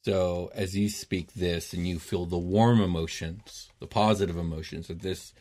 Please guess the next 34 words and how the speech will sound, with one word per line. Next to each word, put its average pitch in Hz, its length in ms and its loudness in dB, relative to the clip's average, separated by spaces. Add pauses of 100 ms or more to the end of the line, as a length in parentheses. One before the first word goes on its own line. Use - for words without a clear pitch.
(520)
um, 87 280 -6
Memorand 104 360 6
gives 85 240 -6
you, 85 240 -8 (640)
they 95 180 0
again 90 320 0
begin 87 240 -2
to 90 80 -6
inhale 90 720 2
and, 87 200 -6 (260)
like, 87 160 -14 (220)
feed 123 420 6
off 85 200 -2
of 87 100 -6
this 82 160 -6
emotion. 85 600 -4
And 85 400 -4 (320)
this 120 200 6
one's 127 180 6
a 107 60 6
little 101 260 4
different 104 420 2
from - 120 -8
the 90 100 0
other 87 180 -2
two. 82 380 -4 (480)
Um, 82 420 -4 (1400)
Percy 139 360 4
had 107 260 4
to 104 120 2
make 92 580 0
an 92 100 0
admission 92 760 0
of 85 140 -6